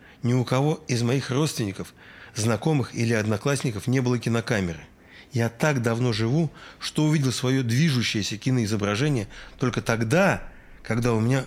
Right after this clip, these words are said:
выросли усы. Знакомый знакомого снял меня на киноплёнку.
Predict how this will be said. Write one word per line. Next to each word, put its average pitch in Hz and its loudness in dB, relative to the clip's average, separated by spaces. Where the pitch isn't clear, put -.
выросли 127 -4
усы. 120 -6
Знакомый 131 2
знакомого 120 2
снял 139 0
меня 123 2
на 120 0
киноплёнку. 120 -2